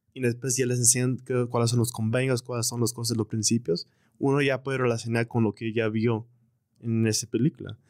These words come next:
Ya ve que, ok, Adán y Eva hicieron convenios también, Dios les envis-,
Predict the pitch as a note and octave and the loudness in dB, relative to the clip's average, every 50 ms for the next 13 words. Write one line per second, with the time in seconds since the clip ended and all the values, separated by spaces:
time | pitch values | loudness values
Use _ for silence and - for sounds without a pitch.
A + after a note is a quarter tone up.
0 | _ _ _ _ _ _ _ - - - A2+ A#2 A2+ A2 A#2 A#2+ A#2 - A#2 G#2+ | _ _ _ _ _ _ _ -20 -12 -4 0 0 2 2 2 0 0 -2 -4 -6
1 | - A#2+ A2 G#2+ G#2+ G#2+ G#2 G2+ G#2+ A#2+ C3+ C#3+ C3+ C3+ C#3 C#3 C#3 - - - | -6 -8 -8 -4 -4 -4 -2 0 2 2 2 2 2 0 -2 -2 -4 -6 -12 -20
2 | _ _ - - - A2+ A2 G2+ - A2 G#2+ G#2+ G#2 G#2 G2 - A2 G#2+ A2 A#2 | _ _ -10 -4 0 0 0 2 2 2 2 2 2 0 -2 -2 -4 -2 0 2
3 | B2+ C3 C3 C3 C3 C3+ A#2+ A#2 - A2+ G#2+ G#2 A2 G#2 G2+ G2+ G#2 G2+ G2+ G2+ | 2 2 2 0 -2 -4 -4 -2 0 0 0 0 0 0 0 2 2 0 0 -2
4 | G2+ - | -4 -6